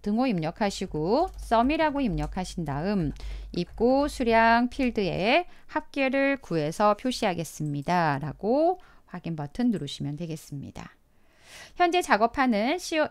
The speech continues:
씨앗 입고 현황 폼의 본문 영역에 대해서 본문의 모든 컨트롤을 선택할 수 있도록 왼쪽에서 선택하신 다음 그 다음 포-, 양-,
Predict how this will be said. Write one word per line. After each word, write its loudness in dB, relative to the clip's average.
씨앗 2
입고 -2
현황 -2
폼의 -2
본문 2
영역에 -2
대해서 -4
본문의 2
모든 2
컨트롤을 0
선택할 -2
수 -6
있도록 -2
왼쪽에서 -4
선택하신 -2
다음 -2
그 -14
다음 -2
포-, -8
양-, -2